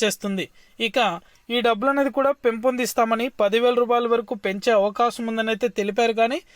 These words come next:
కానీ మనకి ఎటువంటి అప్‌డేట్ అనేది కూడా ఇక పంతొమ్మిదో విడత డబ్బులు విడుదల కావాల్సి ఉండగా ఎటువంటి అప్‌డేట్ అనేది కూడా ఇవ్వలేదు. కనుక ఈసారి కూడా రెండు వేల రూపాయలు మాత్రమే రైతుల ఖాతాలలో పంతొమ్మిదో విడతగా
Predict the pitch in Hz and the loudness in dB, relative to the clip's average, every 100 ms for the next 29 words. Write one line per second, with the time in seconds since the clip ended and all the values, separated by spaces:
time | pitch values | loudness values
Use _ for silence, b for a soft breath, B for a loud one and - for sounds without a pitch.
0 | b b 233 240 254 233 202 226 175 - | b b -2 -2 -2 -4 -2 -4 -4 -12
1 | b - 220 226 285 285 302 233 190 247 | b -6 -4 0 -2 0 0 0 0 0
2 | 240 240 233 226 247 392 220 220 202 208 | 0 -4 -4 0 0 0 -4 -2 -2 -2
3 | 220 247 269 240 233 240 208 202 233 208 | 0 0 2 2 2 0 0 -2 0 -2
4 | 196 220 247 240 220 226 220 220 226 220 | 0 0 0 2 0 0 -2 -2 0 0
5 | 156 - b b b 214 226 269 277 302 | 0 -8 b b b -4 -2 -2 0 0
6 | 247 196 240 240 233 226 254 269 196 202 | 0 2 2 2 -2 0 0 0 0 0
7 | 196 175 160 b b b - 226 247 247 | 0 0 -6 b b b -4 -2 0 0
8 | 156 170 _ - 226 - 294 277 240 269 | 0 -8 _ -10 -6 -2 0 0 0 0
9 | 262 220 226 240 247 240 233 247 220 190 | 2 2 0 2 0 0 0 0 0 -2
10 | 202 240 233 214 131 - _ _ _ _ | -2 -2 0 -2 -4 -18 _ _ _ _
11 | _ _ _ - 175 202 254 247 - 214 | _ _ _ -8 -4 0 0 0 -2 0
12 | 220 220 240 339 b b b 202 202 247 | 2 2 2 -2 b b b -2 0 0
13 | 254 247 240 208 208 226 220 | 0 2 2 0 -2 -2 0